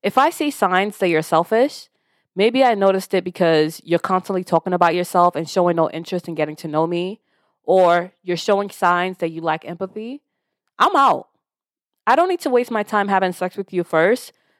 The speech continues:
to determine if you're going to be selfish in bed. Ninety-nine point nine percent of the time, people that are selfish in regular everyday life are also selfish in bed.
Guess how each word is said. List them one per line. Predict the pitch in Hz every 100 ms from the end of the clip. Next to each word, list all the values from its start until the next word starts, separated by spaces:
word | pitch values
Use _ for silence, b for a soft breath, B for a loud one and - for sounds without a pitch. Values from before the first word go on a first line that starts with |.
| _
to | -
determine | 208 208 226 226
if | 220
you're | 208
going | 196 185
to | 180
be | 175
selfish | - 175 180 160
in | 156
bed. | 143 - - _ _ _ _ _ _ _ _ -
Ninety-nine | 190 277 349 339 320
point | - 262 247
nine | 247
percent | 240 - 226 226 _ 208
of | 196
the | 196
time, | 214 208 220 277 _ _ _ _ _ -
people | 294 320 320
that | 277
are | 240
selfish | - 233 233 214 208 - - _ _ _ -
in | 202 185
regular | 196 202 202 196
everyday | 196 190 185 180
life | 175 190 269 _ _ _ _
are | 226 -
also | 269 - 214
selfish | 170 151 147 -
in | -
bed. | 113 92